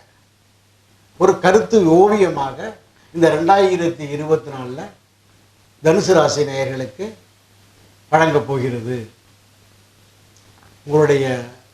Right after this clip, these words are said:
வாரிசுகள் சம்பந்தப்பட்டதுல ஒரு உச்ச நிலையை கொண்டு வந்து தரப்போகிறது இந்த ஆங்கில புத்தாண்டு ரெண்டாயிரத்தி இருபத்தி நான்கு. பெற்றுக்கொள்ளுங்கள்.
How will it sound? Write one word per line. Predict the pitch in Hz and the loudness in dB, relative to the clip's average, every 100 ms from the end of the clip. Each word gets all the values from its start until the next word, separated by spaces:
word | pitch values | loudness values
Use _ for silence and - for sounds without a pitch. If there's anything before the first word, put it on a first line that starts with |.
| _ | _
வாரிசுகள் | 147 208 220 160 202 196 | 2 4 2 2 2 0
சம்பந்தப்பட்டதுல | 160 160 175 170 156 151 - 131 131 156 - _ _ _ _ _ _ _ | 0 -2 -2 -2 -2 -2 -6 -10 -12 -14 -18 _ _ _ _ _ _ _
ஒரு | 156 151 | 0 2
உச்ச | 151 165 226 | 0 2 2
நிலையை | 202 170 151 156 240 - _ _ _ - | 2 2 2 0 -6 -10 _ _ _ -2
கொண்டு | 170 170 | 0 4
வந்து | 165 151 151 151 | 2 2 -2 -4
தரப்போகிறது | 143 127 135 131 175 | -4 -6 -10 -10 -8
இந்த | 214 147 135 117 - - _ | -8 -6 -8 -10 -14 -20 _
ஆங்கில | 147 170 165 147 | 2 4 6 4
புத்தாண்டு | 139 139 151 147 180 | 0 -2 -2 -2 -4
ரெண்டாயிரத்தி | 143 131 143 139 131 120 160 131 | -4 -2 -2 0 -4 -6 -6 -6
இருபத்தி | 131 127 127 - | -4 -4 -6 -8
நான்கு. | 151 120 117 113 117 110 _ _ _ _ _ _ _ _ | -10 -10 -12 -14 -14 -16 _ _ _ _ _ _ _ _
பெற்றுக்கொள்ளுங்கள். | - - 135 147 127 120 117 110 | -4 -2 -2 -2 -2 -4 -6 -8